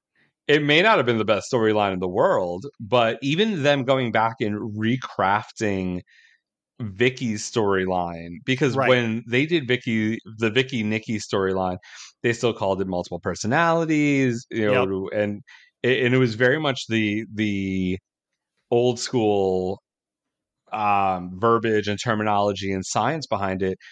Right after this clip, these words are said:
Speaker 1: When they revisited the storyline and they brought in Jean and as the gatekeeper and all of these things, they really, they really leaned into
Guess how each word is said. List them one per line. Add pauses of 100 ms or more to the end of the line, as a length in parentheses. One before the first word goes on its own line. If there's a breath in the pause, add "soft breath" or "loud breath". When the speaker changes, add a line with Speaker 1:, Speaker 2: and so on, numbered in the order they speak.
(280 loud breath)
Speaker 1:
When
they
revisited
the
storyline
and
they
brought
in
Jean (460 soft breath)
and
as
the
gatekeeper
and
all
of
these
things,
they
really, (400 soft breath)
they
really
leaned
into